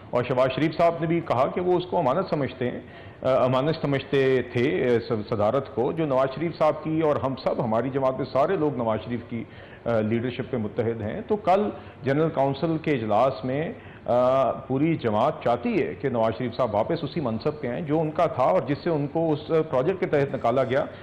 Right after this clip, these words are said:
और दूसरी बात यह है कि नवाज शरीफ साहब ने, देखिए, अ, शहबाज शरीफ साहब को, को नामजद किया, उन पर जिम्मेदारी दी वज़ीर आज़म, अ, की, म-, अ, मरीम नवाज साहिबा वज़ीर आला हैं,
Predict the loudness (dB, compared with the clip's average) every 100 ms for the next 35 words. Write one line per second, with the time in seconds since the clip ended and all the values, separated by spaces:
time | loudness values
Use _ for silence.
0 | -8 -2 0 0 -2 0 2 2 2 2
1 | 2 2 4 2 -2 -2 2 2 2 -2
2 | -2 0 0 0 -2 -2 0 -2 0 0
3 | 2 2 0 0 2 0 2 0 0 0
4 | 0 2 2 0 0 0 0 0 -2 -2
5 | 2 2 0 -4 -4 -4 0 0 0 -4
6 | -2 2 2 2 -4 -10 -14 -20 -6 -2
7 | 0 -2 -2 0 0 0 2 2 2 2
8 | 2 0 0 2 4 4 2 -2